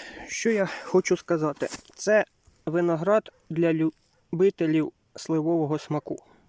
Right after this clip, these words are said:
В ньому є сливовий смак. Гронки на даний час невеличкі, але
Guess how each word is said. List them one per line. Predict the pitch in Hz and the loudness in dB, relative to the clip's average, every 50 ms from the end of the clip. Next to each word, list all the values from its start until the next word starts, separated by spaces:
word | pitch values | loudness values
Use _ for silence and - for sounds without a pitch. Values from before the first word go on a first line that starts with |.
| _ _ - | _ _ -6
В | 151 | -2
ньому | 147 160 160 156 147 143 | 0 0 0 0 -2 -2
є | 143 180 196 190 - - - - _ _ _ | 0 0 0 0 -2 -8 -16 -20 _ _ _
сливовий | - - 151 151 147 135 147 156 151 147 139 | -8 -4 -2 -2 0 0 0 -2 -2 -2 -4
смак. | - - - 139 120 - - _ _ _ _ _ _ - - - - - - - _ _ _ - _ _ _ _ _ _ _ _ _ _ _ _ _ _ _ _ _ _ _ _ _ _ - _ - | -6 -4 -4 -4 -4 -4 -8 _ _ _ _ _ _ -20 -20 -20 -20 -20 -20 -20 _ _ _ -20 _ _ _ _ _ _ _ _ _ _ _ _ _ _ _ _ _ _ _ _ _ _ -20 _ -8
Гронки | 165 139 139 196 226 240 220 208 - - 196 185 175 156 - - - - - - - | -8 -4 -2 0 0 2 0 0 0 2 2 2 2 0 -2 -8 -20 -20 -20 -12 -4
на | 160 165 160 | -4 -4 0
даний | 160 180 170 170 165 156 | 0 0 0 0 0 -2
час | - - 175 170 - - | -2 -2 -4 -2 -2 -4
невеличкі, | 156 156 160 175 196 226 233 - - - 185 - - | -2 -2 0 0 0 0 -2 -4 -4 -4 -4 -4 -2
але | - 156 156 160 170 180 175 - - | -4 -4 -2 0 0 0 -2 -2 -4